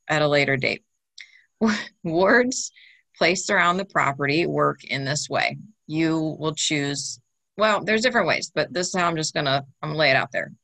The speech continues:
I'm gonna lay the wards down. Choose four protective objects and place or bury them in the four corners of your property.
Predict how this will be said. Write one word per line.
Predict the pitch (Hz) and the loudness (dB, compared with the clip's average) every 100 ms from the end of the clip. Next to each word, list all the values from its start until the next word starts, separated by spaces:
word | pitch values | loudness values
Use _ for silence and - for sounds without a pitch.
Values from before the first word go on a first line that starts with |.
| _ _ - | _ _ -6
I'm | 170 | -2
gonna | 165 | 2
lay | 160 | 2
the | 151 | 2
wards | 151 139 131 | 2 0 0
down. | - 76 - - _ - _ _ _ | -2 -4 -4 -12 _ -20 _ _ _
Choose | - - 254 277 294 - - | -2 4 4 4 -2 -6 0
four | 196 196 220 | 4 6 4
protective | 220 208 233 196 196 135 | 0 -2 0 0 0 0
objects | - 135 135 135 131 170 - - - | 2 2 2 0 0 0 -4 -10 -2
and | 151 151 | -2 -2
place | - 151 165 180 - - | 0 2 2 2 -2 -2
or | 160 | -2
bury | 147 147 143 | 2 2 2
them | 156 156 156 | 2 0 -2
in | 143 | -4
the | 156 | -6
four | - 151 156 - | -2 0 0 -2
corners | 143 143 143 | -4 -4 -4
of | 139 | -4
your | 151 | -4
property. | - 131 131 117 120 | 0 -2 0 0 -2